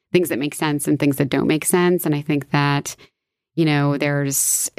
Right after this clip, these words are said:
when there's, like, mutual exchange of value, then, like,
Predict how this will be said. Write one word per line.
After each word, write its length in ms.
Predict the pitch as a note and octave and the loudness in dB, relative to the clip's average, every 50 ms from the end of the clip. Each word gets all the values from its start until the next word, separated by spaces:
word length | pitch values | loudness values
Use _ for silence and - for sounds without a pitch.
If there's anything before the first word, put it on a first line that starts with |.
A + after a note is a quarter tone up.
| - | -4
when 240 | - D#3+ D#3 D#3+ D#3 | -2 0 2 2 2
there's, 200 | D#3 D3+ C3+ - | 2 0 -2 -2
like, 220 | C#3+ C#3 - - - | -4 -4 -4 -2 0
mutual 920 | D3+ D3+ D3 D3 C#3 - - D#3 D3+ C#3+ C#3+ C#3 C#3 C#3 C#3 C3+ - - - | 0 2 2 0 0 -2 -2 0 0 0 0 0 0 0 -2 -2 -2 -4 -6
exchange 600 | - - - - - - E3 D#3 C#3+ C#3+ D3 D3+ | -8 -6 -6 -6 -4 -2 -2 0 0 0 0 0
of 100 | D3+ C3+ | 0 0
value, 720 | B2+ C#3+ C#3 C3+ C#3+ D3+ E3+ G#3 A#3+ C#4 D4+ E4 F4 F4+ F4 - _ | 0 -2 -2 -2 0 0 2 2 2 2 2 2 2 2 0 -2 _
then, 220 | - E3 D#3+ C#3+ D3 | -4 -2 -2 0 -2
like, 240 | D3 C#3 C3 - | -2 -2 -4 -6